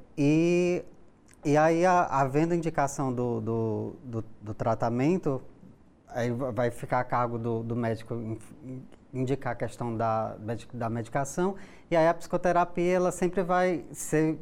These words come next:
ser favorável, porque ela vai juntar, atuar em conjunto. Porque você pode tirar com uma medicação a pessoa de uma, de uma situação de,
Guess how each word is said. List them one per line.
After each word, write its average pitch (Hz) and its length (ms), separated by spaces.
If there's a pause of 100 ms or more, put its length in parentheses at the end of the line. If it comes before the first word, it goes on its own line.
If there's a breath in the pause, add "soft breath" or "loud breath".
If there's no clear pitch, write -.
ser - 220
favorável, 160 640
porque - 200
ela 151 140
vai 143 220
juntar, 143 760
atuar 135 380
em 147 80
conjunto. 143 580 (640 loud breath)
Porque 139 240
você 139 280
pode 139 540
tirar 143 480
com 143 80
uma 139 180
medicação 135 540
a 123 60
pessoa 127 400
de 113 100
uma, 127 160
de 107 160
uma 117 100
situação 120 600 (480 loud breath)
de, 127 340